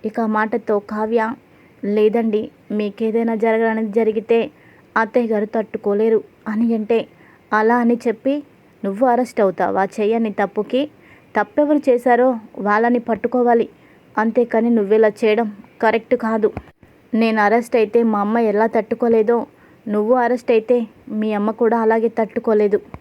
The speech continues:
ఎవరిదైనా ఒకటే గుండె, ఎవరిదైనా ఒకటే బాధ. దయచేసి నువ్వు నోరు మూసుకొని ఉండు. ఈ కేసు నుంచి ఎలా బయటపడాలో నాకు బాగా తెలుసు" అని రాజ్ అనడంతో ఇక కావ్య రాజ్ దగ్గరికి వచ్చి,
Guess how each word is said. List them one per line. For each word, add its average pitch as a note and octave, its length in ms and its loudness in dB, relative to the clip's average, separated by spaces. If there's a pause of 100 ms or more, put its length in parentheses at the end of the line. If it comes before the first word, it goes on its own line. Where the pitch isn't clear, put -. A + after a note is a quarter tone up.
(120)
ఎవరిదైనా A3+ 580 2
ఒకటే A3+ 380 0
గుండె, A#3 300 2 (320)
ఎవరిదైనా A3 540 0
ఒకటే A3 400 -2
బాధ. G#3+ 300 -2 (640)
దయచేసి A3+ 720 2 (420)
నువ్వు G#3+ 280 0 (280)
నోరు G#3 280 2
మూసుకొని A3+ 460 0
ఉండు. A3 260 2 (600)
ఈ G#3+ 80 2
కేసు A3 400 0
నుంచి A#3 320 0 (300)
ఎలా G#3 220 4
బయటపడాలో G#3+ 680 0 (220)
నాకు F#3+ 280 -6
బాగా G3 380 -2
తెలుసు" G3+ 440 -2 (360)
అని A3+ 320 0
రాజ్ G#3+ 360 -4
అనడంతో G#3 540 -2 (520)
ఇక A#3+ 200 0
కావ్య A3+ 440 0 (340)
రాజ్ G#3 340 -4
దగ్గరికి G#3 420 -2
వచ్చి, G#3+ 320 -4